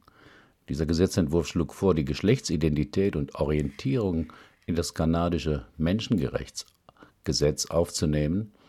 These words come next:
was verhindern soll, aufgrund der äußeren, Äußerung des Geschlechts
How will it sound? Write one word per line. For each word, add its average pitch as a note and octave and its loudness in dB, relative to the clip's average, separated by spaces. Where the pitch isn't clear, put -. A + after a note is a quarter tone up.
was - 0
verhindern D#2 4
soll, D2+ 2
aufgrund C#2+ -6
der - -6
äußeren, D2+ 0
Äußerung D#2 0
des - -10
Geschlechts - -4